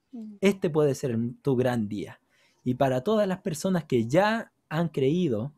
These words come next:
Speaker 2: en el Señor Jesús, este es tu gran día también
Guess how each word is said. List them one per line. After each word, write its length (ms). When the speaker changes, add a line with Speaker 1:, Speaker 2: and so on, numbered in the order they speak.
Speaker 2:
en 140
el 120
Señor 400
Jesús, 560
este 600
es 160
tu 160
gran 300
día 300
también 600